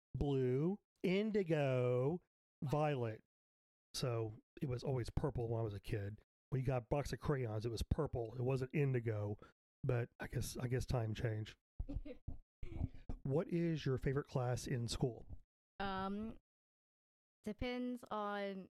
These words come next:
Speaker 2: what we're talking about. So I really like biology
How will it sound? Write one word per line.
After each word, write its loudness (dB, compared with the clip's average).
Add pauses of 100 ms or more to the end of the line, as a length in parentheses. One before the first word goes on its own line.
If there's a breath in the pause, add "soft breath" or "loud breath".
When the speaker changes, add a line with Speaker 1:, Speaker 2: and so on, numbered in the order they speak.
(160)
Speaker 2:
what -4
we're -2
talking -6
about. -4 (120)
So -4
I -2
really -4
like -4 (480)
biology -4